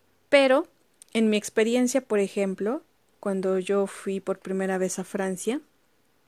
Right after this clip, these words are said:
eh, pues sí, efectivamente fue un cambio radical. De un día a otro tuve que irme a, a ese país por cuestiones de trabajo. Estuve trabajando como maestra de español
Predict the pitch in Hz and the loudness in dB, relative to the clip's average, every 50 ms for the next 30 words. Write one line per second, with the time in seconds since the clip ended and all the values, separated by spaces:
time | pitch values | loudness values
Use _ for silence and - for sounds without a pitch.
0 | _ _ _ _ _ _ _ _ _ - _ _ _ - _ - - - _ _ | _ _ _ _ _ _ _ _ _ -20 _ _ _ -20 _ -20 -20 -20 _ _
1 | _ _ _ _ - 202 202 196 190 190 190 190 190 185 185 - 214 208 202 - | _ _ _ _ -8 -4 -4 -2 -2 -2 -2 -2 -2 -4 -2 2 2 2 2 2
2 | - - - 208 196 - _ _ _ - 196 - - 185 - - 190 196 190 196 | -6 -4 -2 -2 -2 -4 _ _ _ -10 -10 -6 -8 -8 -2 -2 0 0 0 0
3 | 190 190 180 185 - - 196 190 190 - - 190 185 190 196 196 - - 190 196 | -2 0 -2 -4 -2 -2 -4 -4 -4 -2 -2 0 2 4 4 2 2 2 -2 -2
4 | 190 196 185 185 185 - - 180 165 160 - - _ _ _ _ _ - 208 190 | 0 0 0 0 -2 -4 -6 -10 -10 -10 -12 -18 _ _ _ _ _ -8 0 4
5 | 202 202 214 214 214 196 208 208 202 190 - - 185 175 185 196 202 214 214 214 | 4 4 6 4 2 6 6 6 6 6 4 0 -4 -2 0 2 2 2 2 2
6 | - 254 294 330 349 330 - - 220 196 196 196 185 _ - - 180 175 180 185 | 2 2 4 4 2 -2 -4 -4 -2 0 0 0 -2 _ -4 -4 -2 0 0 0
7 | 190 190 190 190 190 190 196 202 208 - - - - - - - - _ _ _ | 0 0 0 -2 -2 -2 0 -2 -2 -4 -8 -20 -20 -20 -20 -20 -20 _ _ _
8 | _ - - 185 185 185 180 180 180 180 175 - - - - 180 180 180 185 180 | _ -8 -4 -4 -2 -2 -2 -4 -4 -4 -6 -8 -10 -8 -6 -4 -2 0 -2 -2
9 | - - 190 - - 185 180 185 202 226 269 311 359 - - - - - _ _ | -2 -4 -6 -6 -4 -4 -2 -2 -2 -2 -2 -2 -4 -4 -6 -14 -16 -18 _ _
10 | _ _ _ _ _ _ _ _ _ _ - 208 208 196 - 208 202 - - - | _ _ _ _ _ _ _ _ _ _ -2 -2 0 0 0 -4 -4 -4 -2 -2
11 | 208 202 202 190 190 190 185 - 196 180 175 170 165 - - - - _ _ _ | 0 0 0 0 0 -2 -2 -2 -4 -2 0 0 -2 -4 -10 -18 -20 _ _ _
12 | _ _ _ _ _ - - _ _ _ - - 190 - - 202 208 202 196 208 | _ _ _ _ _ -20 -20 _ _ _ -12 -12 -10 -4 0 2 2 2 2 2
13 | 190 185 175 180 - - 180 185 180 190 - - 196 196 190 190 185 180 180 175 | 2 2 2 0 -2 -4 -4 -2 -2 -2 -2 -2 -4 -2 -2 0 0 -2 0 -2
14 | 175 175 - - - 196 180 170 175 - - - - 190 185 196 202 214 226 214 | -2 -4 -6 -8 -6 -4 -2 -2 -4 -6 -6 -6 -4 -4 -2 0 0 0 0 -2